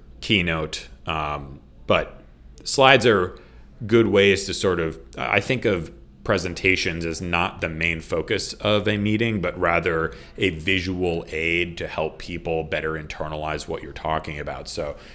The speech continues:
when I'm talking about, "Hey, we're rolling out this new hiring process or this new interview process," it's one thing to hear me say it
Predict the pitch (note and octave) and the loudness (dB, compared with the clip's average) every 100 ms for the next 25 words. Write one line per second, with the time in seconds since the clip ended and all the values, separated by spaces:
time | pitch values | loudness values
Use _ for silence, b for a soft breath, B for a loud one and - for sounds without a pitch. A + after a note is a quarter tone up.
0 | B G2+ F#2 F2+ F#2 E2+ - D#2+ D#2 D#2 | B 0 2 2 0 0 -2 -4 -2 -2
1 | D2+ D2+ B B B - B2+ A2 G#2 F#2+ | -2 -4 B B B 2 4 6 6 6
2 | G2 F#2+ F2+ F2+ F2 E2 F2+ - F2 D#2+ | 4 4 0 0 -2 0 -2 0 -2 -2
3 | - F#2 F#2 E2+ D#2+ D#2 - D#2 - D#2+ | -4 0 2 2 0 -2 -2 -2 -4 -4
4 | E2+ D#2+ D#2 F2+ D#2+ F2 D#2+ D2+ - C#2+ | -4 -4 -6 -6 -6 -4 -4 -6 -6 -8
5 | - D#2 - A#2+ A2+ A#2 C3+ A2+ - A2+ | -6 -6 -2 0 0 0 0 -2 0 0
6 | F#2+ E2+ E2 B B B B B - G2+ | 0 -4 -8 B B B B B -6 -4
7 | - - A2 F#2+ F2+ E2 - - F2+ D#2 | -2 2 4 4 0 -2 -2 0 0 0
8 | D2+ - | -4 -6